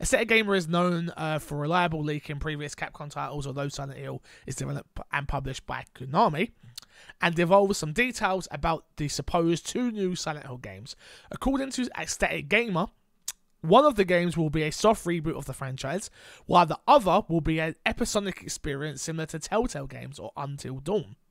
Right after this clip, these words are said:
Quote, "In other news, while I'm dropping this stuff, and I think I can talk about this, I'll mention there are a couple new Silent Hill games in the works," Aesthetic Gamer said. Uh, K-, Konami about, Konami, sorry, quote,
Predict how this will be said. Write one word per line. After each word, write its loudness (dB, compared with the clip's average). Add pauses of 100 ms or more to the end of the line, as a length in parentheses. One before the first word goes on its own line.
(420)
Quote, 8 (580)
"In 4
other 8
news, 6
while 10
I'm 0
dropping 4
this -2
stuff, -2
and 0
I -2
think -6
I 2
can -6
talk -6
about -6
this, -6 (320)
I'll 6
mention 2
there 4
are 2 (120)
a 0
couple 2
new 4
Silent -2
Hill 0
games -6
in -10
the -6
works," -8
Aesthetic -8
Gamer -10
said. -12 (600)
Uh, 4
K-, -6 (480)
Konami 6
about, 2 (720)
Konami, 4 (100)
sorry, -8
quote, 2